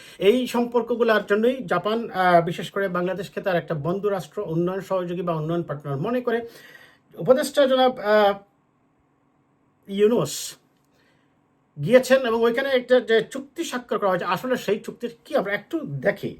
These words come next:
এখানে যে জিনিসগুলো বলা হচ্ছে সেটা হচ্ছে, আহ, ওয়াথামি গ্রুপের প্রেসিডেন্ট মিকি ওয়াতানাবে জানান, বাংলাদেশে তাদের প্রতিষ্ঠিত একটি স্কুল প্রতি বছর পনেরোশো শিক্ষার্থীকে প্রশিক্ষণ দেয় এবং তারা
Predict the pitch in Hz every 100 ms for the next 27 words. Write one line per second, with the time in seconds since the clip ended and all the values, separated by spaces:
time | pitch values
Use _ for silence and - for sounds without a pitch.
0 | - 175 226 247 247 160 190 208 180 226
1 | - 240 220 - - - _ - 196 220
2 | 226 214 180 175 _ - 214 277 262 262
3 | 214 147 _ _ _ _ _ _ _ _
4 | _ _ 185 185 180 - _ _ - 165
5 | 220 233 269 294 339 247 285 269 247 220
6 | 208 233 214 190 175 - 294 269 240 233
7 | 233 226 214 165 139 220 - _ _ _
8 | - 143 170 208 254 294 320 - 226 233
9 | 208 - 196 302 - 269 247 - 196 185
10 | - 240 240 240 180 165 247 233 180 165
11 | 156 - 202 277 285 294 269 - - 180
12 | _ 240 240 - 240 202 - 202 190 247
13 | - - 202 180 143 214 262 - - -
14 | 170 196 170 - 185 196 262 285